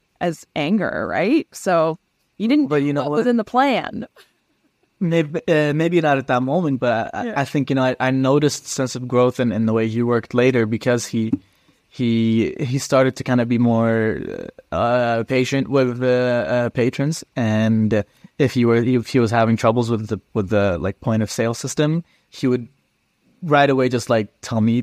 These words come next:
Speaker 2: "Just go deal with it," and he would, like, leave the room rather than, like, escalating, escalating the situation. He, he just understood that he was able to trust me, and perhaps maybe, like, it was that, that interaction that we had that helped him get there. Um,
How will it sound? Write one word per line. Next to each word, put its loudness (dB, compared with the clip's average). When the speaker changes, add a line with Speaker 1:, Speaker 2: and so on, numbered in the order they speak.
Speaker 2:
"Just -6
go 2
deal 0
with 0
it," 2
and 0
he -2
would, 0
like, -2
leave 0
the -2
room 0
rather 2
than, 2
like, 2
escalating, -2
escalating -2
the 0
situation. -2
He, 0
he 2
just -2
understood 0
that 0
he -2
was 0
able 0
to -4
trust -2
me, 2
and 2
perhaps 0
maybe, 0
like, -2
it 0
was 0
that, 2
that 2
interaction 0
that 0
we -2
had -4
that -2
helped -4
him -2
get -6
there. -8
Um, 0